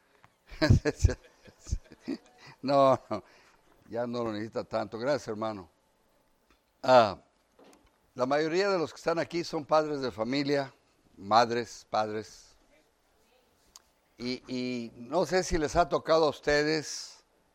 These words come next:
llegar a uno de sus hijos y darle una pequeña calentadita por ahí, ¿verdad? Una o dos o tres.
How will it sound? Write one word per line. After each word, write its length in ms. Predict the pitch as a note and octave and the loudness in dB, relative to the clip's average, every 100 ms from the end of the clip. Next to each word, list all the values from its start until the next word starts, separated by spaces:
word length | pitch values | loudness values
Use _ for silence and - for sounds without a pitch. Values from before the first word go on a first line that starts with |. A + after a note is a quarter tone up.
| _ _ _ _ _ _ _ _ _ _ _ _ _ _ _ _ _ | _ _ _ _ _ _ _ _ _ _ _ _ _ _ _ _ _
llegar 400 | G#2 B2 B2 D#3 | -6 0 6 6
a 40 | D#3 | 6
uno 200 | D#3 D#3+ | 4 -2
de 80 | C3+ | -4
sus 200 | - - | -6 -4
hijos 420 | D#3 E3 E3+ - | -4 -4 -6 -6
y 180 | C3 A#2 | -8 0
darle 320 | B2+ D3+ D3 | 4 4 2
una 400 | D3 C#3 A#2+ G2+ _ - - _ - | 0 2 2 -2 _ -20 -20 _ -14
pequeña 360 | A2+ C#3+ D3 | -8 -6 -4
calentadita 720 | - A#2+ A2 A#2 C#3 D3 B2+ | -2 -4 -4 -6 -6 -6 -6
por 140 | G#2 A#2 | -4 -2
ahí, 140 | C3 | -2
¿verdad? 340 | D3 G#2+ C3 D3+ _ _ _ _ _ _ _ _ _ _ - | -2 -4 -8 -14 _ _ _ _ _ _ _ _ _ _ -4
Una 300 | D3+ D#3+ C3+ | 0 2 4
o 40 | |
dos 260 | D3 D#3+ C3 | 4 2 -2
o 80 | |
tres. 600 | A2+ D3+ D#3+ - - - | -6 -4 -4 -6 -18 -20